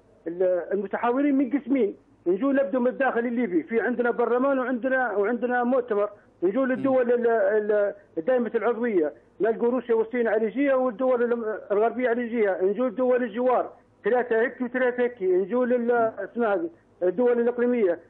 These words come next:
Speaker 1: نلقوا قطر وتركيا هيك والإمارات، يعني نحن مشكلتنا لازم التف-، لازم نتحاور مع بعضنا، مش الحل
Speaker 2: مم.
Speaker 1: شنو؟ بالنسبة للمواطن اللي كيف وكيف البط-، المواطن العادي، المواطن يبي إذا كان الأمم المتحدة كبحت أطراف القوة، يعني أطراف القوة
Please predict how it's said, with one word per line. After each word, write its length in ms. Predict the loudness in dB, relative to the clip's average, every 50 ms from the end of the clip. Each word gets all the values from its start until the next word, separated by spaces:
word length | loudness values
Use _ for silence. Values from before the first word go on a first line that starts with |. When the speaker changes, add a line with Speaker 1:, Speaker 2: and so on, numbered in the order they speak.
| _ -4 -2
Speaker 1:
نلقوا 360 | -2 0 2 2 2 2 2
قطر 340 | 2 0 -2 0 2 0 0
وتركيا 420 | 0 0 -2 -2 -2 0 0 0
هيك 140 | 0 0 -4 -6
والإمارات، 600 | -6 -2 -2 0 0 0 0 0 0 0 0 -2 -2
يعني 280 | -2 0 0 0 -2
نحن 400 | -2 -2 -2 -2 -2 -2 -2 -2
مشكلتنا 560 | -4 -4 -4 -4 -4 -4 -2 -2 -2 -2 -2 -4 -8 -12 -4 -2
لازم 340 | 0 0 0 0 -2 -4 -4
التف-، 300 | -4 -4 -6 -4 -2 -2
لازم 320 | 0 2 2 0 0 -2
نتحاور 420 | -6 -4 -2 0 2 2 2 2 2
مع 120 | 0 0
بعضنا، 440 | 0 2 2 2 2 0 0 -2 -4 -6 -12 -20 _ _ -20 -14
مش 100 | -12 -8
الحل 240 | -4 -2 0 0
Speaker 2:
مم. 60 | 0 -2
Speaker 1:
شنو؟ 340 | -2 0 2 2 2 0 -2 -8 _ _ _ -2
بالنسبة 300 | 0 0 0 0 0 0
للمواطن 420 | 0 0 2 2 2 2 2 2 0
اللي 220 | -2 -2 -4 -4
كيف 240 | -4 -4 -4 -4 -4
وكيف 240 | -4 -4 -2 -2 -2
البط-، 320 | -2 0 0 0 0 -2
المواطن 400 | -4 -2 0 0 0 2 0 0
العادي، 440 | 0 2 2 2 2 2 0 -2 -4 -6 -10 -16 _ -2 0
المواطن 340 | 2 2 2 2 2 2
يبي 420 | 0 0 0 -2 -2 -4 -2 -2 -2
إذا 140 | 0 -2 -2
كان 300 | 0 0 2 2 2 2
الأمم 400 | 0 0 0 0 2 2 2 0
المتحدة 480 | 0 0 -2 -2 -2 -2 0 -2 -2
كبحت 480 | -2 0 -2 -2 -2 -2 -4 -4 -2 -4
أطراف 300 | -2 0 -2 -2 -2 -2
القوة، 440 | -4 -2 0 0 2 2 2 2 2
يعني 220 | 2 2 2 2
أطراف 200 | 2 0 0 0
القوة 360 | -2 -2 0 2 2 0 0